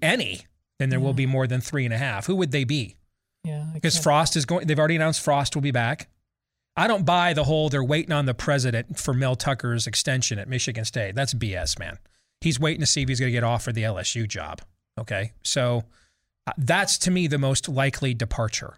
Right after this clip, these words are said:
Speaker 1: I don't see anybody getting fired. Um, I thought if Michigan had a bounce-back season, there was a realistic shot Harbaugh might go ahead and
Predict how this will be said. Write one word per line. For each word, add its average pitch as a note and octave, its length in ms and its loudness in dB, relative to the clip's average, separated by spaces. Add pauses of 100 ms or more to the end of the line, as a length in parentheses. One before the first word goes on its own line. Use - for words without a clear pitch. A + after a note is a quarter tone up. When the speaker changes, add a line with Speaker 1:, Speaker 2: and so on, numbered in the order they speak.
(420)
Speaker 1:
I C3+ 80 0
don't E3+ 140 2
see D3 220 2
anybody D3 340 2
getting B2 240 0
fired. F#2+ 500 -4 (1400)
Um, C3 480 2 (220)
I C#3+ 120 0
thought F#3 500 2
if D#3+ 160 -2
Michigan D#3+ 360 2
had C#3 100 2
a C3+ 40 2
bounce-back C#3 540 0
season, B2 380 0
there B2 100 0
was B2 200 0
a B2 60 0
realistic D3 600 0
shot B2 340 2
Harbaugh C3 400 2
might C3 220 0
go C#3 160 0
ahead B2+ 160 0
and B2 160 -2